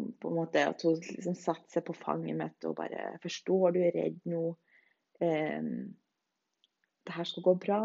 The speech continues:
Du er god nok, akkurat sånn som du er. Det er ikke noe farlig som skjer.» Så kunne jeg bare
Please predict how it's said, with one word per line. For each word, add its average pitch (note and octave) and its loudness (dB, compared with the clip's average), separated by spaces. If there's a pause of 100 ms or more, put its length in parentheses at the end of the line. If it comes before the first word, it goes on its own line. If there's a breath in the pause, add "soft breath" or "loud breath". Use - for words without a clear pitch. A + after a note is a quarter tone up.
(1000)
Du F3 2
er E3 4
god A#3 6
nok, G#3 -2 (100)
akkurat - -4
sånn F#3 -4
som F3+ 0
du - 0
er. F#3+ -6 (1500)
Det - -2
er - 0
ikke A#3+ 2
noe A3+ 0
farlig E3 -2
som F#3 -6
skjer.» - -6 (2750)
Så B3 4
kunne B3+ 10
jeg G#3+ 6
bare G#3 6